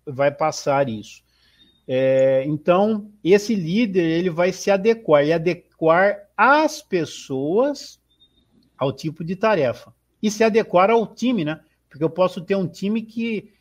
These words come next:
ele tá ainda, em termos de tarefa, ain-, ainda imaturo, né? Então, é, eu tenho um ciclo que eu devo agir frente a essa imaturidade. Talvez, se eu, se eu perceber que o meu time é imaturo frente a uma tarefa,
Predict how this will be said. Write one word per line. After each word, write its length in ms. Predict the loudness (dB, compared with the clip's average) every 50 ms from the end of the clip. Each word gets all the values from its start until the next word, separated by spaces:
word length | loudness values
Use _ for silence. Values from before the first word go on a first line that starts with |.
| _ _ -6
ele 180 | -4 -4 -4 -4
tá 240 | -2 0 2 2 2
ainda, 580 | 2 0 0 -2 -2 -2 0 0 0 0 0 -4
em 140 | -4 -6 -6
termos 440 | -4 -2 -2 0 0 0 -2 -6 -6
de 120 | -8 -12
tarefa, 600 | -6 -4 -2 -2 0 0 0 0 0 0 -2 -6
ain-, 220 | -6 -6 -6 -10 -12 _ -10
ainda 500 | -8 -6 -4 -4 -4 0 -2 -2 -2 -4 -6
imaturo, 840 | -4 0 0 2 2 0 0 -4 -8 -8 -6 -6 -6 -6 -8 -10 _ _ _ _ _ _ _ _ _ _ _ _ _ _ _ -8
né? 320 | -4 -2 0 0 -2 -4 -8 _ _ _ _ _ _ -10
Então, 880 | -8 -8 -4 0 2 4 4 4 2 2 0 0 -2 -2 -4 -6 -10 _ _ _ _ -10
é, 340 | -6 -4 -2 -2 -2 -2 -2
eu 140 | -2 -2 -2
tenho 300 | -2 -4 -4 -4 -2 -2
um 160 | -2 -2 -4
ciclo 880 | -4 -6 -10 -12 -12 -6 -2 -2 -2 -2 -2 -6 -10 -8 -8 -8 -8 -12 _ _ _ _ _ _
que 60 | -6 -6
eu 40 | -4
devo 380 | -2 -2 -2 -2 -2 -2 0
agir 760 | 0 0 0 -2 -6 -8 -6 -4 -2 -2 -2 -4 -4 -6 _ _ _ _ _ _ _ _ _
frente 480 | -14 -6 -2 0 0 0 -2 -2 -4
a 40 | -4
essa 220 | -4 -2 -2 -2
imaturidade. 880 | -2 0 -2 -2 -2 -2 -4 -4 -6 -6 -4 -2 0 0 0 0 -4 -4
Talvez, 480 | -2 -2 0 0 0 -2 -2 -2 -2
se 160 | -4 -6 -6
eu, 140 | -6 -6 -6
se 160 | -8 -6 -6
eu 100 | -6 -6
perceber 640 | -4 -4 -4 -4 -4 -4 -6 -8 -6 -4 -4 -6 -4
que 100 | -4 -6
o 60 | -4
meu 160 | -2 -2 -4
time 360 | -6 -8 -8 -6 -4 -2 -2
é 80 | -2 -2
imaturo 640 | -2 -4 -4 -4 -6 -8 _ -10 -10 -8 -8 -10
frente 380 | -12 -12 -10 -8 -8 -8 -8 -10
a 40 | -10
uma 140 | -10 -10 -8
tarefa, 640 | -6 -6 -4 0 2 2 2 2 0 -4 -12 -12